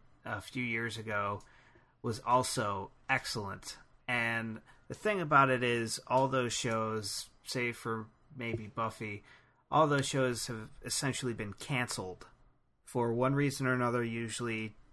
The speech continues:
because they're not doing that well in audience size. And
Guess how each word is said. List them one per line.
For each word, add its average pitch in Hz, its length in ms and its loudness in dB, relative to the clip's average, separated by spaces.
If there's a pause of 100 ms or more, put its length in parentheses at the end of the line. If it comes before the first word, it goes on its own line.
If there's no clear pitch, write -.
(120)
because 110 460 -4
they're 107 400 -2
not 107 340 -2
doing 113 520 -2 (140)
that 107 220 0
well 104 420 -2 (500)
in 110 220 -4
audience 110 420 0
size. 92 640 2 (760)
And 113 460 0